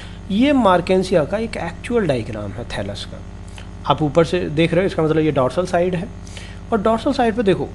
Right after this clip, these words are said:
मैंने बोला था ना, एक खांच सी दिखेगी, ये रही वो, ये central part में। और यहाँ पे देखो, दो, हर branch center में दो भागों में बटी रहती है और ये एपाइकल नॉच, right? इस center part में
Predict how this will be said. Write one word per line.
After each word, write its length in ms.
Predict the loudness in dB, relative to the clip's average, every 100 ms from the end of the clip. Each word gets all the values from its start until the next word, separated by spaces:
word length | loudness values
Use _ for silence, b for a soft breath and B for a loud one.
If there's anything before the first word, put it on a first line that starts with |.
| -2
मैंने 160 | 0 2
बोला 180 | 2
था 80 | 2
ना, 60 | 0
एक 100 | -2
खांच 360 | -4 -2 0
सी 140 | 2 2
दिखेगी, 360 | 4 4 2
ये 300 | 0 2 2
रही 120 | 4 0
वो, 200 | -2 -8 -12 -14 -8
ये 180 | -4 -4
central 680 | -2 0 0 0 -2 -2 -4 -10 -4
part 260 | 0 0 -2
में। 200 | -4 -6 -8 B B B 0
और 120 | 2
यहाँ 360 | 4 2 4 4
पे 120 | 4
देखो, 220 | 2 0
दो, 340 | 0 0 0 -2
हर 180 | 0 2
branch 440 | 4 4 2 -2 -10 -14 -4
center 300 | 0 2 2
में 160 | 0 2
दो 140 | 4
भागों 260 | 4 2 2
में 80 | 0
बटी 200 | 0 0
रहती 200 | 0 0
है 40 |
और 60 | -2
ये 160 | 0
एपाइकल 480 | 0 0 2 0 -2
नॉच, 440 | -4 -6 -8 -10 -8
right? 220 | -4 -4 -6 -12 B B B B B B B B -14 0 4
इस 300 | 4 0 2
center 360 | 4 4 2
part 400 | 2 4 4 2
में 400 | 0 0 -2 -4